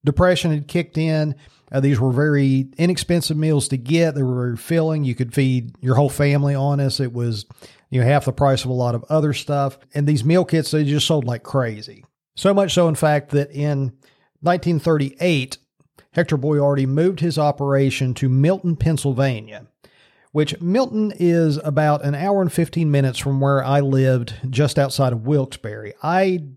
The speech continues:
do not recall ever hearing that Chef Boyardee was located just down the road. Um, I've actually been through Milton. I didn't even see anything. Now, it may have been at night, and I wasn't there because of the Chef Boyardee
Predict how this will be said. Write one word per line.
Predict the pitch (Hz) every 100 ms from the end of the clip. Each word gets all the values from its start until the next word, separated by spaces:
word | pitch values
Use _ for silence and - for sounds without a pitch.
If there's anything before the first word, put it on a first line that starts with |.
| _ 123
do | 156
not | 180 165
recall | 151 143 135 135 127
ever | 139 151 147
hearing | 123 135 123 123 120 113 _ - - _ -
that | 131 127 - _
Chef | - 165 -
Boyardee | 160 151 143 139 131 123
was | 127 110
located | 139 139 135 127 120 117
just | 127 120
down | 123 117 110
the |
road. | 104 110 104 104
Um, | 113 113
I've | 139 180
actually | 196 - 131
been | 107 143 147
through | 123 120
Milton. | 117 113 104 110 117
I | 120
didn't | 123 131
even | 123 120
see | - 135 127 120 - _ _ _ _ _ _ _ _ _ -
anything. | 160 165 160
Now, | 160
it | 165
may | 165
have | 165
been | 160
at | 139
night, | 151 156 151
and | 170
I |
wasn't | 190 196 165 139
there | 151 156 151
because | 135 131 143 147 127
of | 131
the | 123
Chef | 139 131
Boyardee | 139 135 143 127 127 123